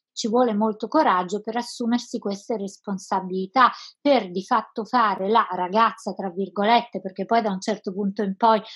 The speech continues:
non siamo ovviamente più ragazze, la ragazza madre nel Novecento, perché intanto siamo nel Novecento. Po-, ma è una donna del nostro tempo anche perché, a differenza delle altre che si sposavano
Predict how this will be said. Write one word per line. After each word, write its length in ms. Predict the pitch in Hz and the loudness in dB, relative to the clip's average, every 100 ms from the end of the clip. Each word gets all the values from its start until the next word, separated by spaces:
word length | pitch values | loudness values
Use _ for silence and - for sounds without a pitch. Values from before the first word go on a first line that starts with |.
| - | -8
non 160 | - 196 | -2 -2
siamo 360 | 190 226 220 196 | 2 4 4 2
ovviamente 520 | 185 208 226 220 226 | 0 2 2 0 -4
più 180 | 214 202 | -4 -2
ragazze, 600 | 214 226 214 - - 185 | 0 4 2 2 -6 -4
la 100 | 202 | -2
ragazza 560 | 220 247 202 - 320 | 0 0 0 -2 0
madre 440 | 277 175 180 208 214 - - | 0 0 0 -2 -2 -8 -4
nel 280 | 247 247 233 | 4 6 6
Novecento, 840 | 220 202 196 - 254 202 180 - 190 | 2 0 -2 2 2 2 -2 -6 -4
perché 300 | 220 - 339 | -4 0 0
intanto 500 | 262 190 175 190 254 | 2 -2 -2 -4 -8
siamo 520 | - 196 185 190 - | -2 -2 0 -4 -4
nel 260 | 226 196 180 | -2 0 -2
Novecento. 800 | 180 170 - 175 156 170 - 196 - - - _ | -6 -4 -4 -6 -10 -16 -8 -8 -8 -16 -20 _
Po-, 200 | 311 294 | -2 4
ma 240 | 311 269 | 4 4
è 100 | 226 | 0
una 220 | 220 226 | 0 2
donna 320 | 233 269 226 190 | 4 2 2 -2
del 160 | 202 | -2
nostro 340 | 208 214 - 302 | -2 -4 -6 0
tempo 380 | 240 240 233 | 0 0 0
anche 320 | 220 226 285 277 | 0 0 -2 -4
perché, 400 | 233 - 247 190 | -6 -2 -2 -2
a 100 | 185 | -6
differenza 640 | 190 - 233 247 247 247 | -6 -6 0 0 0 -2
delle 240 | 226 226 | 0 2
altre 380 | 233 190 - 185 | 4 2 -2 -10
che 220 | 202 202 _ | -8 -8 _
si 220 | - 214 | -12 -12
sposavano 920 | - - 202 196 240 208 185 180 180 | -10 -6 -2 4 6 4 2 -2 -4